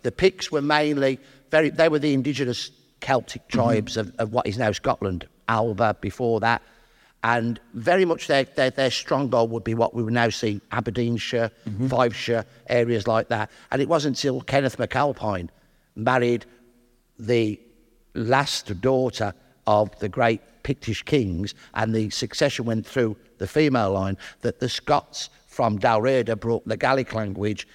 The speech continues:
Speaker 1: and took over Pictland and
Speaker 2: Mm-hmm.
Speaker 1: started what becomes the Kingdom of Scotland.
Speaker 2: Um, something, can you hear Carl all right?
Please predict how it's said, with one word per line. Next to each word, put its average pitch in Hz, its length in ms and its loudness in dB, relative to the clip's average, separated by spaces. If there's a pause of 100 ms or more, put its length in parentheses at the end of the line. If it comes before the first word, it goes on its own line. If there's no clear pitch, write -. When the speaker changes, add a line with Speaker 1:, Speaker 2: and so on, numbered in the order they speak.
(160)
Speaker 1:
and 107 260 -4
took 123 240 -4
over 113 260 4
Pictland 104 600 -2 (200)
and - 140 -4
Speaker 2:
Mm-hmm. - 0 -
Speaker 1:
started 117 480 2
what 113 160 2
becomes 107 320 -4
the 107 80 -8
Kingdom 104 300 -2
of 95 80 -4
Scotland. 92 500 -12 (1160)
Speaker 2:
Um, 139 420 2
something, 160 460 0
can - 160 -2
you 185 120 4
hear 202 200 6
Carl 180 320 4
all 156 100 6
right? 151 400 2